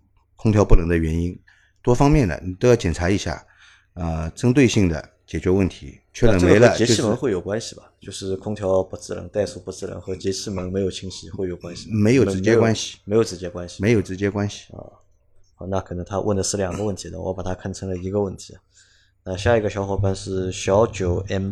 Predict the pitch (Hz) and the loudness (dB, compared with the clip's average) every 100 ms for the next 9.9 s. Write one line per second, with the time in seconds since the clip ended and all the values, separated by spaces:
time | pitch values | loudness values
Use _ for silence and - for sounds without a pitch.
0 | - 98 104 - _ - _ _ _ - | -4 -4 -4 -10 _ -20 _ _ _ -6
1 | 104 98 98 95 101 131 123 113 123 - | -2 2 4 4 4 4 4 2 -2 -2
2 | 127 131 - 90 90 95 107 120 120 117 | -2 -2 -2 -4 -2 0 0 2 4 4
3 | 117 110 - 127 117 92 92 - 120 - | 2 0 0 2 2 0 -2 -2 -4 -4
4 | - - 117 113 101 95 - 110 - 98 | -8 -6 -2 2 0 0 -2 -2 -4 -8
5 | - 101 117 95 95 - 120 120 95 98 | -4 -2 0 -2 -2 -2 0 2 0 -2
6 | 95 92 _ _ _ _ - 98 95 - | -4 -8 _ _ _ _ 0 2 4 4
7 | 131 104 - 113 104 107 120 98 92 101 | 4 2 0 2 2 0 -2 -2 2 2
8 | 101 90 - - - 110 113 98 - 110 | 2 -2 -8 -6 -2 0 2 0 2 0
9 | 113 101 - 104 120 127 123 120 95 | 2 -2 -4 -6 -4 -4 -4 -4 -4